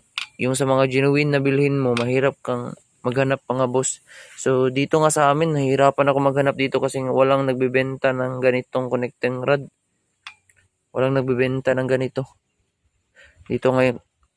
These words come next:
dito ako ngayon sa, sa Samal, Davao del Norte. So, kailangan ko pang pumunta sa Davao para bumili lang ng ganito. Pagkatapos, pagpunta mo pa dun sa Davao, mahirap pa itong bilhin. So, ang advice ko sa inyo, pag nag-,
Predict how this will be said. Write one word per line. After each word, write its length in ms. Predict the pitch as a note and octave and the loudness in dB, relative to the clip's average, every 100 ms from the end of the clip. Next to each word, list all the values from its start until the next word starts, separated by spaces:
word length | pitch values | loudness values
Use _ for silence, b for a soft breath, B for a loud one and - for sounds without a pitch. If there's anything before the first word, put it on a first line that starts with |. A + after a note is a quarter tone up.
| A2 | -4
dito 240 | A#2+ A#2+ | 0 0
ako 80 | B2+ C3 | 2 2
ngayon 160 | C3 | 2
sa, 120 | C3 B2+ | 0 -4
sa 200 | - B2 A#2+ | -2 2 2
Samal, 560 | B2 A#2+ B2 B2 A#2 C3 - - B B B B B A#2 | 4 2 2 2 0 -2 -10 -18 B B B B B -4
Davao 160 | A#2+ | 0
del 160 | B2+ C3 | 2 2
Norte. 400 | C3 C3+ - B2 | 4 2 0 0
So, 320 | B2+ A#2+ A2+ | 2 2 2
kailangan 400 | - A#2 B2+ B2+ | 0 2 2 2
ko 80 | A#2+ | -2
pang 160 | A#2+ A2+ | -4 -6
pumunta 480 | A#2+ B2+ B2+ B2 | -2 -2 0 0
sa 240 | B2+ A#2+ A2+ | 2 0 2
Davao 400 | B2+ B2 B2+ A#2 | 2 2 2 2
para 240 | A#2 A2+ | 0 0
bumili 400 | A2 A#2 B2 C3 | 0 -2 0 0
lang 160 | B2 B2 | 0 -4
ng 160 | A#2 | -4
ganito. 400 | B2 B2+ - C#3+ - _ _ _ b b b b | -2 -4 -4 -6 -6 _ _ _ b b b b
Pagkatapos, 560 | - B2 C3+ C3+ C3 C#3 | -2 0 0 0 0 0
pagpunta 640 | B2+ A2+ - - C3 C3 | -2 -6 -8 -6 -4 -2
mo 80 | C3+ C3 | -2 0
pa 80 | C3+ | 0
dun 240 | C3 C3+ | 2 -2
sa 160 | C3+ C3 | -2 0
Davao, 480 | C3+ C#3 C3 B2 A#2 | 2 2 2 4 2
mahirap 400 | A#2 A#2+ B2+ C3 | 0 0 2 2
pa 80 | A#2 | 0
itong 240 | A#2+ B2 A#2+ | -6 -6 -6
bilhin. 400 | A#2+ A#2+ A#2 B2 _ _ b b b b b b _ _ | -4 -4 -6 -12 _ _ b b b b b b _ _
So, 160 | B2+ B2+ | -2 0
ang 80 | |
advice 320 | B2+ C#3+ D#3+ D3+ | 2 2 2 -2
ko 20 | |
sa 140 | D#3+ | -2
inyo, 160 | D#3+ D3+ | -2 -2
pag 160 | C3+ | -4
nag-, 320 | A#2+ B2+ A#2+ | -4 -4 -6